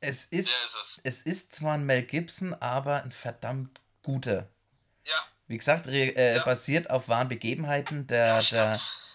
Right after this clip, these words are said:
Speaker 1: der, der Veteran, über den's geht, hat tatsächlich bei dem Film, ähm, mitgeschrieben und war als Beobachter dabei.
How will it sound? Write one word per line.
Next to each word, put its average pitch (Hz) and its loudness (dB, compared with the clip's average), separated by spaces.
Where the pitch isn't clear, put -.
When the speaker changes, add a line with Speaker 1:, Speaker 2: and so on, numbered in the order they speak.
Speaker 1:
der, 107 8
der 104 6
Veteran, 110 -2
über 123 -4
den's 113 -4
geht, 135 -2
hat 131 -2
tatsächlich 123 -6
bei 113 -4
dem 117 -4
Film, 120 -4
ähm, 104 0
mitgeschrieben 160 -4
und 113 -6
war 110 2
als 110 0
Beobachter 135 -2
dabei. 127 -2